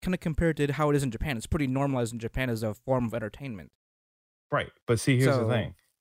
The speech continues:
Speaker 2: So what, what do you mean normalized? Like, normalized, like, they have it where they don't give a shit what it is?
Speaker 1: Well, yeah. Like, it's, oh, it's
Speaker 2: Or do you mean
Speaker 1: cartoons.
Speaker 2: normalized to American stan-, uh, America stan-, uh, standards?
Speaker 1: Well, I like to, I
Speaker 2: Cultural
Speaker 1: like to have,
Speaker 2: standards.
Speaker 1: I like to have it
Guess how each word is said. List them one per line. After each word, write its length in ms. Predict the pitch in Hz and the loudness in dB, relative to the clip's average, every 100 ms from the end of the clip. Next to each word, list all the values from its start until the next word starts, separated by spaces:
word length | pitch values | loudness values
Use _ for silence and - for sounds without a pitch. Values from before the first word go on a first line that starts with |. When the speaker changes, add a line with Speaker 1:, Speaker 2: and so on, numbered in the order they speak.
| _ _ _ | _ _ _
Speaker 2:
So 180 | - 165 | 0 4
what, 220 | 156 - | 4 4
what 120 | 147 | 4
do 60 | 180 | 6
you 60 | 190 | 6
mean 180 | 165 | 8
normalized? 480 | 143 127 98 82 90 | 6 6 2 0 2
Like, 140 | 104 117 | 2 4
normalized, 480 | 123 131 120 110 | 4 6 4 4
like, 200 | 110 104 - | 2 0 -2
they 300 | 104 120 151 | 0 2 2
have 220 | 175 180 | 2 2
it 120 | 131 | 0
where 200 | 113 110 | 0 2
they 160 | 107 107 | 2 2
don't 240 | 107 104 | 2 0
give 140 | 104 95 | -2 -4
a 80 | 95 | -4
shit 300 | - 139 151 | -2 0 2
what 140 | 160 | 2
it 100 | 180 | 4
is? 420 | 190 190 196 - - _ - | 2 2 0 -6 -20 _ 2
Speaker 1:
Well, 260 | 190 160 | 4 4
yeah. 400 | 190 226 104 101 - | 2 2 0 -6 -6
Like, 140 | 139 | -4
it's, 140 | 139 - | -2 2
oh, 200 | 190 113 | 2 2
it's 140 | 113 | 0
Speaker 2:
Or 360 | 131 131 131 127 | 2 4 6 4
do 120 | 120 | 2
you 100 | 156 | 2
mean 120 | 135 127 | 4 4
Speaker 1:
cartoons. 100 | 117 | 6
Speaker 2:
normalized 760 | 131 135 131 123 120 117 - | 4 4 4 4 4 0 -4
to 380 | - 117 110 113 | -4 0 0 0
American 540 | 107 107 123 123 - 101 | 0 2 4 2 2 -4
stan-, 380 | - 98 87 - - | -4 -4 -4 -6 -4
uh, 160 | 101 98 | 0 0
America 420 | 110 117 104 95 | 2 0 0 -4
stan-, 320 | - 92 85 - | -4 -4 -6 -6
uh, 300 | 87 80 82 | -4 -2 -2
standards? 580 | - 90 76 - - - | -4 -8 -8 -10 -14 -2
Speaker 1:
Well, 140 | 156 | 0
I 120 | 147 156 | 2 2
like 200 | 151 - | 0 0
to, 160 | 139 - - | -4 -2 0
I 100 | 151 | 2
Speaker 2:
Cultural 20 | |
Speaker 1:
like 200 | 160 - | 2 0
to 80 | 92 | -2
have, 220 | - 120 | -2 -4
Speaker 2:
standards. 140 | - _ _ 131 | -10 _ _ -2
Speaker 1:
I 40 | |
like 160 | 147 160 | 0 -2
to 80 | 143 | -2
have 260 | 143 131 | -2 -2
it 100 | 131 | -4